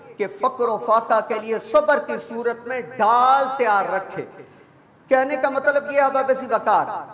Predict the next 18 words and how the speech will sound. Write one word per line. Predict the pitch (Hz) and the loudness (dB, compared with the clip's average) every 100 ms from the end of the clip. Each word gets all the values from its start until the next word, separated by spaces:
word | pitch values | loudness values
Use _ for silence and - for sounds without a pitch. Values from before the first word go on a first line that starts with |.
| - | -10
اس | 320 - 247 180 | -8 -8 -10 0
واقعے | 226 247 226 302 285 | 2 2 -2 -4 -4
میں | 220 185 | -4 -4
حضرت | 208 262 302 277 | -6 -4 -2 -2
مولا | 262 262 254 | -2 0 2
علی | 247 247 262 | 0 -2 -4
شیر | 254 | -2
خدا | 247 240 247 254 | -2 0 2 2
کے | 254 262 | 0 -4
عشق | - 277 | -4 -2
رسول | 254 220 262 262 277 | -2 -2 -8 -10 -10
کے | 269 254 | -6 -6
متعلق | 220 240 240 247 254 - - - | -4 -2 -2 -2 -8 -12 -12 0
آپ | - - 202 226 | 2 2 -2 -8
سن | 302 | -6
رہے | 247 233 240 240 | -2 -2 0 -2
ہیں | 214 220 214 - - | -4 -10 -14 -20 -20
کہ | - | -8